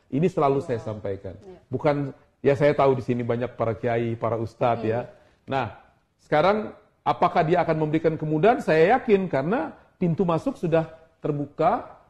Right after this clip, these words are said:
Speaker 1: dan celahnya banyak. Nah, tinggal sekarang bagaimana kita memanfaatkan itu. Nah, alhamdulillah,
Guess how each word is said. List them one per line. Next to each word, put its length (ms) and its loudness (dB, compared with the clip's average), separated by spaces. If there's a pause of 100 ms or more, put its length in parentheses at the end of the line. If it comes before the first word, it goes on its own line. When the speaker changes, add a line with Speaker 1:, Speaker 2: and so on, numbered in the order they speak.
Speaker 1:
dan 240 0
celahnya 400 2
banyak. 400 0 (500)
Nah, 200 -4
tinggal 400 0
sekarang 540 -2
bagaimana 840 -4 (220)
kita 200 -2
memanfaatkan 680 -4
itu. 320 -8 (280)
Nah, 120 -6
alhamdulillah, 680 0